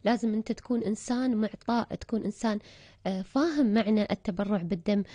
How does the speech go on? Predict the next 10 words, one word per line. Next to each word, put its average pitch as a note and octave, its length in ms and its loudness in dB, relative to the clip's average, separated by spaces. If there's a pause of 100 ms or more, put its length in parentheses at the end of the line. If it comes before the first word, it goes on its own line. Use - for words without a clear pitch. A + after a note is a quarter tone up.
(280)
يعني A#3+ 220 4
يمكن C#4+ 380 2 (180)
نحن C4+ 280 0
نرجع C4+ 320 -2
فيك، B3+ 380 -2
آه، G#3 360 0 (400)
أخوي B3 320 4
محمد، A#3+ 540 2
إلى G#3+ 280 0
بداية، C4+ 640 0